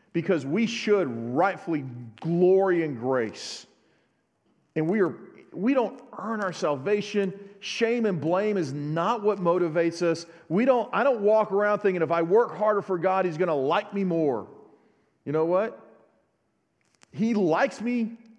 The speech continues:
because I'm in Christ, right? That's people-pleasing. Like, "I'm just gonna walk around to see if I can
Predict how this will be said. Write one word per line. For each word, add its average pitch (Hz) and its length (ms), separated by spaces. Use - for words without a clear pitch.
because 190 400
I'm 175 160
in 143 100
Christ, - 640
right? 175 280
That's 226 320
people-pleasing. 196 1040
Like, 175 260
"I'm 233 120
just 311 160
gonna 277 120
walk 220 360
around 247 240
to 202 60
see 233 180
if 202 80
I 220 100
can 202 280